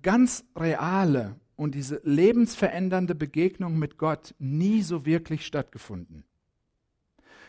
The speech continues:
Der Mensch oder der Moment,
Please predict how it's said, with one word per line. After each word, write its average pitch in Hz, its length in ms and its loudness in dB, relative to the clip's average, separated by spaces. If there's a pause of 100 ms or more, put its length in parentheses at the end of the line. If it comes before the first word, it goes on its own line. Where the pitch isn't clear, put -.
(300)
Der 202 180 4
Mensch 208 580 2 (680)
oder - 180 -10
der 156 140 2
Moment, 175 680 4